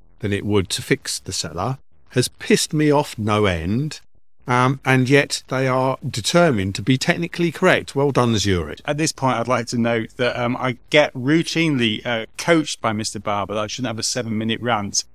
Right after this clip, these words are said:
Speaker 2: and I think we've just experienced a Barber rant. Go on then, Jimmy. What's your personal perspective on goal setting? Does it work or not? What
Speaker 1: So
Speaker 2: is
Speaker 1: personally, I, I use goal setting a lot. I do set goals for the year ahead, and I al-, also do look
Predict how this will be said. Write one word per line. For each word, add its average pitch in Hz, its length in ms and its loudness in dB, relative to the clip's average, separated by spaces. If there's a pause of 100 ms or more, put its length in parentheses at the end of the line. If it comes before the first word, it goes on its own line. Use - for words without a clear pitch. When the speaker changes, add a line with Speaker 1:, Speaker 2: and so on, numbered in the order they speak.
(240)
Speaker 2:
and 113 100 -4
I 107 80 -4
think 110 200 -6
we've 101 140 -10
just - 240 -8
experienced 98 640 -10
a - 20 -12
Barber 92 420 -10
rant. 90 320 -12 (420)
Go 135 140 2
on 117 100 4
then, 104 120 -2
Jimmy. 104 200 -4
What's 139 200 -2
your - 140 -8
personal 127 400 2
perspective 101 560 -6
on 104 120 -4
goal 98 260 -4
setting? 95 400 -8
Does 98 100 -8
it 117 80 -6
work 143 380 -2
or 107 60 -4
not? 98 260 -6
What - 120 -14
Speaker 1:
So - 120 0
Speaker 2:
is - 80 -4
Speaker 1:
personally, 240 480 4
I, 156 160 0 (160)
I 147 120 0 (120)
use 120 260 -2
goal 107 220 -2
setting 92 260 -4
a 90 80 -4
lot. 95 340 0 (520)
I 110 140 2
do 151 600 2
set 90 380 -2 (560)
goals 95 420 -2
for 92 220 -6
the 92 320 -2
year 98 240 0
ahead, 87 440 -4 (440)
and 117 180 -2
I 127 140 6
al-, 156 320 4
also 117 400 -4
do 117 340 4
look 113 400 0